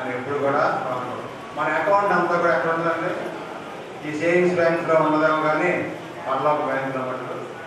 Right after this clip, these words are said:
మన అకౌంట్ మటుకు ఉంటాం. వారి వారి కానుకలను బట్టి మన పరలోకం అకౌంట్ మనకు పెరుగుతూ ఉండదు. కాబట్టి ఈ సహాయం చేశాం కదా అని ఎవరు కూడా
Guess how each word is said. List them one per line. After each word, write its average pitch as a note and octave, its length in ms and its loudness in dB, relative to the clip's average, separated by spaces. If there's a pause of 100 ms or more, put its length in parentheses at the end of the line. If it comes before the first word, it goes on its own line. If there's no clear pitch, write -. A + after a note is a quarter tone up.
మన B2 80 -8
అకౌంట్ C3 400 -6
మటుకు - 480 -4 (240)
ఉంటాం. A2+ 280 -8 (800)
వారి G#3 220 6
వారి G3+ 260 6
కానుకలను F#3+ 580 4
బట్టి B2 580 0 (340)
మన B2+ 120 -4
పరలోకం C#3+ 640 2
అకౌంట్ C3+ 400 -2
మనకు B2+ 240 -4
పెరుగుతూ C3 340 -2
ఉండదు. C3 240 0
కాబట్టి A#2 540 -4 (400)
ఈ G#3+ 140 0
సహాయం F#3 560 2
చేశాం E3 380 0
కదా C#3 200 0
అని B2 300 -2 (440)
ఎవరు C#3+ 300 0
కూడా - 480 0